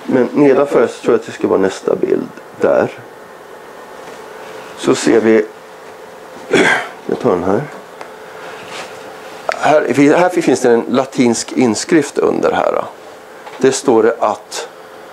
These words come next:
att, eh, djävulen, eh,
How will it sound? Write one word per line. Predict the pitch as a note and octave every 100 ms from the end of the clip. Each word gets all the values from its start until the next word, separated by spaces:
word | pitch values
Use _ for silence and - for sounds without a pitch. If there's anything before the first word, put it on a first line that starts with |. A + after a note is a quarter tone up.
| - - - - - - -
att, | G2+ G#2+ -
eh, | A#2 G#2 G2+ - -
djävulen, | A#2 C#3+ C3+ A2 A2 A2 G#2 F#2+ - - - - -
eh, | G2+